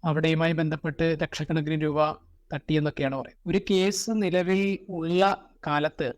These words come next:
മറ്റൊരു കമ്പനി രൂപീകരിക്കാൻ എങ്ങനെയാണ് ഒരു വ്യക്തിക്ക് പറ്റുക? ലീഗലി അതൊരിക്കലും, ഏഹ്,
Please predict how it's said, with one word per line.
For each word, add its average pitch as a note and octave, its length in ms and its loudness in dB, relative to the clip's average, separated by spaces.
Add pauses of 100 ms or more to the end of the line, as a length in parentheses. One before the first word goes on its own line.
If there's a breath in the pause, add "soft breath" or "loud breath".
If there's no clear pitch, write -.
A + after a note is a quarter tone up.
(140)
മറ്റൊരു G3+ 680 0
കമ്പനി F3 340 0
രൂപീകരിക്കാൻ F3 680 0
എങ്ങനെയാണ് E3 600 -2 (440)
ഒരു D3+ 140 0
വ്യക്തിക്ക് D3+ 340 -2
പറ്റുക? D3+ 360 0 (460)
ലീഗലി E3 600 2 (320)
അതൊരിക്കലും, E3+ 640 0 (960)
ഏഹ്, C#3+ 560 -2